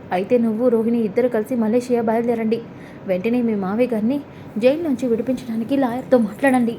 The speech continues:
అని వెనకాలనే రోహిణి ఒక్కసారిగా టెన్షన్ పడిపోతుంది. ఇక బాలు, "అవునరా, నీ కరెక్ట్ ప్లేస్లోనే మీ మామగారు కూడా ఉన్నారు, నువ్వు కూడా అక్కడే ఉండాలి"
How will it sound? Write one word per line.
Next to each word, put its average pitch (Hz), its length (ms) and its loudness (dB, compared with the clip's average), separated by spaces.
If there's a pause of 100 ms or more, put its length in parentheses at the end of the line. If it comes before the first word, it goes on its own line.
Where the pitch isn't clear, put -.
(140)
అని 254 140 4
వెనకాలనే 226 440 2 (440)
రోహిణి 285 380 4
ఒక్కసారిగా 247 580 -4
టెన్షన్ 233 380 0
పడిపోతుంది. 226 500 0 (380)
ఇక 277 140 0
బాలు, 233 340 2 (360)
"అవునరా, 262 380 2 (400)
నీ 202 240 0 (120)
కరెక్ట్ 220 420 -4
ప్లేస్లోనే 262 420 2
మీ 294 120 0
మామగారు 254 440 2
కూడా 254 220 0
ఉన్నారు, 233 320 2 (480)
నువ్వు 175 220 -4
కూడా 254 220 2
అక్కడే 254 260 0
ఉండాలి" 240 360 2